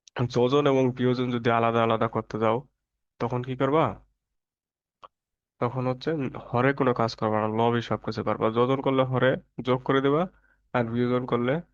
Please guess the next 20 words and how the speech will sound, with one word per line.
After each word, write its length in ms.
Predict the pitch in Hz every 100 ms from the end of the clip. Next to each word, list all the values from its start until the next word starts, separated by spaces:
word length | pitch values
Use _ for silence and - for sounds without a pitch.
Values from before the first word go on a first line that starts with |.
| _ _ _ _ _ _ _ _ _ _ -
কি, 60 | 135 - 107 123
লবে 240 | 131 135 143
যোগ 200 | 143 143 143
করে 140 | 139
দিবা, 220 | 139 147 170 160 -
হর 160 | 123 127 127
ঠিক 120 | 127 131
থাকবে, 260 | 127 - 139
আর 100 | 117 123
বিয়োজন 300 | 127 139 139
করলে 300 | 135 131 147 214 - - - - _ _ 120 117
লবে 320 | 123 123 139 196 - _ _ _ _ _ _ _ _ _ _ _ -
বিয়োগ 340 | 120 123 123 123
করে 180 | 117 110
দিবা। 200 | 107 107
কাকে? 340 | 135 127 147 165 -
হরকে। 440 | 117 117 113 - - _ _ _ _ _ _ _ -
এই 80 | 120 120
লবের 300 | 120 127 127 127
সাথে 220 | 127